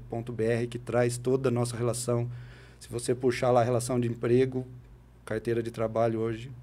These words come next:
é digital, é, a parte nossa de imposto de renda digital, <laughs> né? Então, a gente tem uma vasta gama ali. Quando nós contratamos algum funcionário, nós fazemos o e-social,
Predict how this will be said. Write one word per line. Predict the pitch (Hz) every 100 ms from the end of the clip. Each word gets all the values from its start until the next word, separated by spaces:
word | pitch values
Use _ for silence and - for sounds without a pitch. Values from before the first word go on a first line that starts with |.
| -
é | 107
digital, | 104 104 110 113 113 110 110 - - - - - - -
é, | 127 127 127 120 123 117 - -
a |
parte | 123 139 131 131
nossa | 123 123 123 123
de | 120 120
imposto | 120 120 117
de | 117
renda | 120 120 120 117 - - - -
digital, | 110 107 113 - 117 139 117 120 -
<laughs> | - - -
né? | 120
Então, | 120 123 131
a |
gente | 143 156
tem | 175
uma | 170 160
vasta | 143 156 156 190
gama | 170 160 165
ali. | 156
Quando | - - 135
nós | 127 123 - - -
contratamos | 131 120 127 123 127 123 120
algum | 120 120
funcionário, | 123 120 123 120 123 120
nós | 117 120
fazemos | 120 110 123 123 120
o | 123
e-social, | 127 123 120 - 120 123